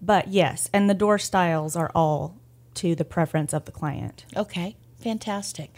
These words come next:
Speaker 2: Yeah, because when I think about it, the bones of your house, you know, the things
Speaker 1: Yes.
Speaker 2: like the,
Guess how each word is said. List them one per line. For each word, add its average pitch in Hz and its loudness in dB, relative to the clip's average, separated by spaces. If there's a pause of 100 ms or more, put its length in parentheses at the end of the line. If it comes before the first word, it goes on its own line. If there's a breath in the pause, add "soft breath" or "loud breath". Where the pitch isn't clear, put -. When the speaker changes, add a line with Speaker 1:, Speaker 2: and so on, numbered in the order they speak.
(380 loud breath)
Speaker 2:
Yeah, 233 2
because 262 -2
when 269 2
I 294 2
think 247 -2
about 208 0
it, 196 2
the 180 2
bones 170 0
of 196 -6
your 196 -4
house, 185 -6
you 202 -6
know, 175 -2
the 170 2
things 180 -2
Speaker 1:
Yes. - -8
Speaker 2:
like 160 -2
the, 160 -2